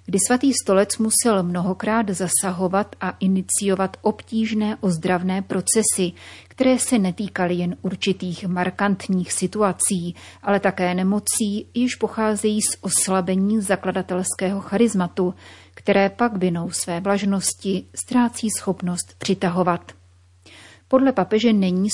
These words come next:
správa svěřená vedoucím laických sdružení ničím jiným než povoláním ke službě.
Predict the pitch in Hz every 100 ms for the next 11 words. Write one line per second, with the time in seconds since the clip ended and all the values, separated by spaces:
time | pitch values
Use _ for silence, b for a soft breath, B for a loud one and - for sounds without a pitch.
0 | - 190 180 175 185 208 - 185 190 180
1 | 180 185 180 180 - 185 180 180 - 185
2 | 170 170 196 185 190 190 185 180 - 190
3 | 185 - 208 233 208 185 185 190 202 B
4 | B - 254 - - 170 196 208 208 214
5 | 220 - 185 - 214 208 180 175 170